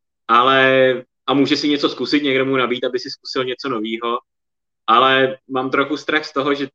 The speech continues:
že by to mohl být docela jako průšvih, protože říkám,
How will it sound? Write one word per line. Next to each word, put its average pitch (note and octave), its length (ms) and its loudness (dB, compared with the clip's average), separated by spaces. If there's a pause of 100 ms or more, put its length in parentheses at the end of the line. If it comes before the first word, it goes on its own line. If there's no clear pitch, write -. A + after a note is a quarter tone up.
že C#3 80 0
by D3 100 -2
to D#3 100 2
mohl C#3+ 140 0
být D3+ 280 2
docela C#3+ 320 0
jako D3 320 2 (460)
průšvih, C#3+ 640 0
protože C#3+ 640 -2 (580)
říkám, A#2 440 -2